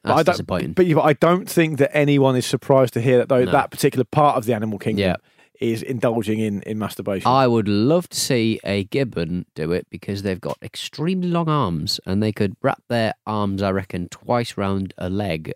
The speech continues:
Speaker 1: and then still have a pop.
Speaker 2: <laughs>
Speaker 1: They could go, like, around their body. They could put their arm, like, round the back of them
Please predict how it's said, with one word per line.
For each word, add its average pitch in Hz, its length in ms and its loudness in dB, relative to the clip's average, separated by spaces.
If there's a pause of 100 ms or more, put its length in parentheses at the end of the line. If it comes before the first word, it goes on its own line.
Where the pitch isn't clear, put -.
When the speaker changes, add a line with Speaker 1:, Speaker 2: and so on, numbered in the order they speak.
Speaker 1:
and 87 160 -6
then 95 220 -2
still - 240 -8
have 90 160 0
a - 20 -4
pop. - 1500 0
Speaker 2:
<laughs> - 0 - (440)
Speaker 1:
They 110 100 -6
could 117 160 -2
go, 123 180 2
like, 107 160 0
around 113 280 2
their 101 100 2
body. 101 360 0
They 127 300 0
could 131 200 -4
put - 240 -4
their 139 140 -2
arm, 104 300 0
like, - 160 -6
round 139 340 -2
the 127 60 -2 (100)
back - 400 -4
of 92 200 -8
them 90 280 -6